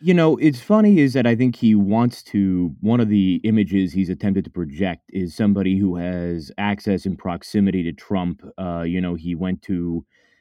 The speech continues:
made a very big deal, uh, just a couple years ago about being at Mar-a-Lago for a maskless party,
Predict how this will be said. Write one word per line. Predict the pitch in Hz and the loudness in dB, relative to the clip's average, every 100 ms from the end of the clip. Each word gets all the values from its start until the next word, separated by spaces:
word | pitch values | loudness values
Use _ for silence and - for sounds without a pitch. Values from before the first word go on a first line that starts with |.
| - | 0
made | 117 | 2
a | |
very | 104 135 135 | 2 2 2
big | 123 117 95 | 4 2 0
deal, | 107 104 101 92 85 _ _ - | 4 4 4 2 -4 _ _ -8
uh, | 98 90 | -4 -2
just | 92 104 - - | -2 -4 -6 -10
a | 101 | -8
couple | 110 101 | -6 -2
years | 98 101 90 | 2 2 2
ago | 92 95 87 | -2 -4 -4
about | 92 87 | -6 -8
being | 73 98 92 90 | 0 0 2 -2
at | 87 | -6
Mar-a-Lago | 90 87 85 80 95 101 90 90 87 | -6 -6 -6 -6 -2 -2 -2 -4 -4
for | - 82 78 | -6 -10 -8
a | 76 | -10
maskless | 78 95 95 - 90 85 - _ | -6 -4 -4 -8 -10 -10 -10 _
party, | - 110 104 101 98 | -4 0 2 4 2